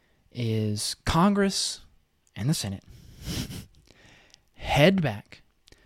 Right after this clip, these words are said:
for a lame duck session. We talked about this before the elections. Now it's here. None of these people who are about to make votes on any of this stuff have any repercussions whatsoever,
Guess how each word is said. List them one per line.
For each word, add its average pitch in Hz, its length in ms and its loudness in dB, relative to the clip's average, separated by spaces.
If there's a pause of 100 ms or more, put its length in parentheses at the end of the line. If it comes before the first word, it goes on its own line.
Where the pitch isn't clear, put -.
for 123 260 0
a 151 60 2
lame 117 500 -6 (220)
duck 87 360 -6 (220)
session. - 440 -4 (460)
We 90 100 -12
talked 127 360 0
about 160 200 4
this 170 120 0
before 156 340 2
the 156 100 4
elections. 139 600 -2 (360)
Now 95 460 0
it's 165 180 0
here. - 300 -4 (800)
None 110 340 2
of 196 140 4
these 196 200 2
people 113 400 0
who 113 120 -4
are 104 80 0
about 98 260 -4
to 147 60 0
make 156 200 2
votes 110 380 -2
on 98 140 -6 (100)
any 170 220 4
of 120 80 -2
this 98 120 -6
stuff - 320 -12 (120)
have 117 240 -6 (320)
any 175 220 8
repercussions 127 680 0
whatsoever, 98 680 -6